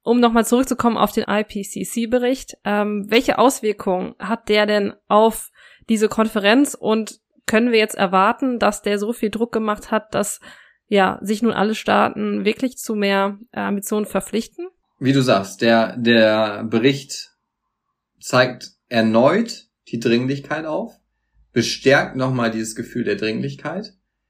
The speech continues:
Speaker 2: Und das muss sich letztlich übersetzen in, ähm, ambitionierte Ergebnisse bei, bei der cop.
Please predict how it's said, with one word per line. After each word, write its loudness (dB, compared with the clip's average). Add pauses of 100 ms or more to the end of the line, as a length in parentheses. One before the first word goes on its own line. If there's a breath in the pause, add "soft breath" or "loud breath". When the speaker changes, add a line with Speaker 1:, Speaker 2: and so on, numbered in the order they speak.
(580)
Speaker 2:
Und 2
das 0
muss 0
sich -4
letztlich 0
übersetzen -2 (760)
in, 2
ähm, -2
ambitionierte 0
Ergebnisse -4 (400)
bei, 0
bei 0
der -4
cop. -10